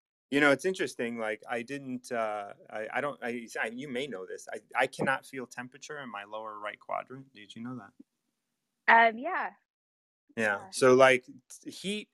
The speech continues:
Speaker 1: and cold feel the same, except for a very specific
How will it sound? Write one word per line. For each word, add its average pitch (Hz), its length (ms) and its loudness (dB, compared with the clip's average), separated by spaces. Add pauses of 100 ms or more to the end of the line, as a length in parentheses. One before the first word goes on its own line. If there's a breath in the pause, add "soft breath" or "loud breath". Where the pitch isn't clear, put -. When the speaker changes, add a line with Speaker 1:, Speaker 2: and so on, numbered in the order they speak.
Speaker 1:
and 127 180 -6
cold 147 400 0
feel 190 480 -2
the 104 140 -10
same, 104 600 -8 (540)
except - 460 -4
for 135 180 -2
a 117 60 -2
very 254 540 -6
specific - 720 -8